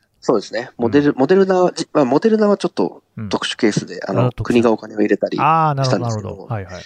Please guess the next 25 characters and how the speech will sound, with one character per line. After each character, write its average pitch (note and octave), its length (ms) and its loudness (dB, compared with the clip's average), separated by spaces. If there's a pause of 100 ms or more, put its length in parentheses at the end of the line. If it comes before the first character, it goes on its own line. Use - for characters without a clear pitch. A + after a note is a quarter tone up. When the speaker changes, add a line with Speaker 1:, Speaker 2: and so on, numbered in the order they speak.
(380)
Speaker 1:
え - 40 -16
っ - 40 -20
と、 - 160 -14
フ - 100 -2
ァ G3 100 4
イ C#3+ 60 4
ザ G#2+ 180 0
ー - 20 -8
と、 - 380 0
Speaker 2:
う A#2+ 40 -6
ん。 F2+ 300 -10
Speaker 1:
え F2+ 1600 -8
ー、 - 40 -18 (1200)
ご G2+ 80 0
め - 40 2
ん - 20 0
な - 20 -6
さ F#2+ 100 -2
い、 - 20 -2
ド G#2+ 140 4
イ F#2+ 60 0
ツ - 140 -8
の、 E2 240 -8 (300)
Speaker 2:
う B2 60 -4
ん。 F#2+ 200 -8